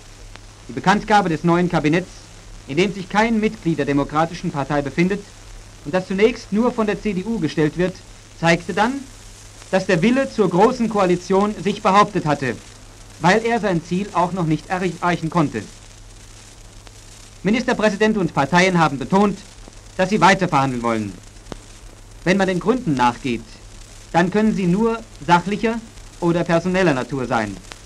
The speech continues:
Sachliche Gründe dürften bei dem oft bekundeten Willen aller Parteien zu gemeinsamer Arbeit offensichtlich nicht bestehen. Logischerweise dürften demnach personelle Fragen zu klären sein, bevor die Große Koalition möglich wird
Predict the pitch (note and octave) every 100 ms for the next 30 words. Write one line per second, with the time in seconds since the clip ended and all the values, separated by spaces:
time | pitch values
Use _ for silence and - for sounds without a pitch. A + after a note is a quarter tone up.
0 | - - - - - - - - D3+ A3
1 | A#3+ A#3 A3 A#3 A#3+ G#3+ G3 G3 G3+ F3+
2 | E3 D#3 G#3 A3 - F3 G3+ F#3+ E3 D3
3 | F3 F#3 F#3+ E3 E3 D#3+ D#3 D3+ E3+ E3+
4 | C#3 C3 D#3 D3 C3 C#3 D3 D#3+ - -
5 | - - F#3 F3+ G#3+ E3+ F#3+ G3 F3 G#3+
6 | A3 E3+ - C#3+ A2+ G2 - - - -
7 | - - - - - - G#3 C4+ B3 A3
8 | E3 G#3+ G#3+ F#3+ E3+ E3 F#3+ G3 F#3 -
9 | E3+ D#3 D3+ G#3 C4+ - C#3+ D3+ F3+ G#3
10 | F#3+ F3+ F#3 G3 F#3+ F#3 G3 F3+ - -
11 | D#3 F#3+ E3 D3 D#3 F#3 F#3 F3+ C#3+ -
12 | D#3 D#3 E3 D3+ C3 - G3